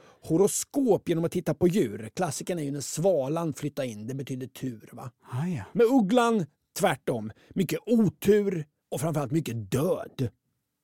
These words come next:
Speaker 1: Mötte man en uggla på sjön i Östergötland, dåligt omen. En uggla i masten eller på båten betydde snart är det olycka.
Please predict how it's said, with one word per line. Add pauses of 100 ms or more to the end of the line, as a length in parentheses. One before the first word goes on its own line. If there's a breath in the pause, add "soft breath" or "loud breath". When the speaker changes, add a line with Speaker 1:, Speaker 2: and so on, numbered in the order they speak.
(140)
Speaker 1:
Mötte
man
en
uggla
på
sjön
i
Östergötland,
dåligt
omen. (400 soft breath)
En
uggla
i
masten
eller
på
båten
betydde (160)
snart
är
det
olycka.